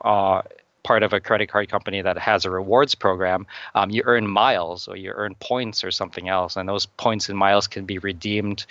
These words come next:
um, for different things, statement credit, but often for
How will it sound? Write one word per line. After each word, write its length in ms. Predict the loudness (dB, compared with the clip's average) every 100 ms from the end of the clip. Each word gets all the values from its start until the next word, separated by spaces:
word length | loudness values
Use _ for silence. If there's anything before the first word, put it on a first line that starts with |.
| -14 -12 0
um, 400 | 2 2 -2 -10
for 180 | 2 4
different 380 | 4 0 -2 0
things, 320 | 0 0 -4
statement 680 | -4 -4 -4 -2 -2 -2 -2
credit, 340 | 0 0 0
but 100 | 0
often 340 | 2 2 0 -6
for 460 | -4 -2 -2 -6